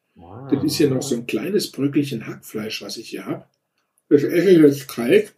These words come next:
Speaker 2: Da ist noch ein bisschen
Speaker 1: Mm.
Speaker 2: Soße dran. Ich hasse kalte Soße.
Speaker 1: Ah.
Speaker 2: Und so eine vertrocknete Nudel.
Speaker 1: Knurps, knurps,
Speaker 2: Also
Speaker 1: knurps.
Speaker 2: kaltes Hackfleisch kann man schon essen, ist kein Ding.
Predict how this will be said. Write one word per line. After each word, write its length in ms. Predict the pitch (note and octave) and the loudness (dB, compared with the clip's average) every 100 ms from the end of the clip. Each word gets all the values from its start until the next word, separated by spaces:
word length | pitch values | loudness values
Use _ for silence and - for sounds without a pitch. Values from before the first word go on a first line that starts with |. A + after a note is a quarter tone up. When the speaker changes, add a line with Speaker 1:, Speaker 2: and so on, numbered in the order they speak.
| _ _ _ - | _ _ _ -4
Speaker 2:
Da 240 | D3 B2 | -2 -2
ist 120 | D#3+ | 0
noch 60 | D#3+ | 2
ein 60 | |
bisschen 300 | C#3+ D3 C#3+ D#3+ | 6 6 8 6
Speaker 1:
Mm. 60 | A2 | 6
Speaker 2:
Soße 120 | - | 2
dran. 340 | A2+ B2+ E3+ - | 0 -4 -6 -10
Ich 120 | - | -14
hasse 260 | - - B2 | -12 -8 -8
kalte 360 | - A2 - A#2+ | -8 -16 -16 -16
Soße. 440 | A2 G2+ A2+ G#2+ _ _ _ _ - | -12 -12 -14 -16 _ _ _ _ -8
Speaker 1:
Ah. 240 | F#2+ F#2 | -4 0
Speaker 2:
Und 80 | G#2+ | 2
so 80 | A2 | 4
eine 100 | D3 | 4
vertrocknete 640 | C#3+ C#3+ D3 D3 D#3+ C3+ | 2 0 -2 2 4 4
Nudel. 400 | C3+ C#3+ D3 G#2+ - _ _ _ _ _ _ _ _ - | 4 4 4 0 -8 _ _ _ _ _ _ _ _ -12
Speaker 1:
Knurps, 460 | - G#2 G2 - - | -4 -2 -2 -8 -8
knurps, 420 | - G2 G2 - - | -2 -2 -2 -6 -6
Speaker 2:
Also 40 | |
Speaker 1:
knurps. 380 | G2+ F#2+ B2+ - | 0 2 2 2
Speaker 2:
kaltes 340 | C3 C3+ B2+ | -2 -2 -4
Hackfleisch 420 | C#3+ C#3 F#3 E3 - | -6 -4 -2 -2 -2
kann 140 | D3+ | 0
man 80 | C#3+ | 2
schon 120 | C#3 | 2
essen, 220 | D3 D#3 | 0 -4
ist 120 | - | -8
kein 200 | - A#2+ | -8 -6
Ding. 340 | B2 B2+ C3+ | -4 -4 -4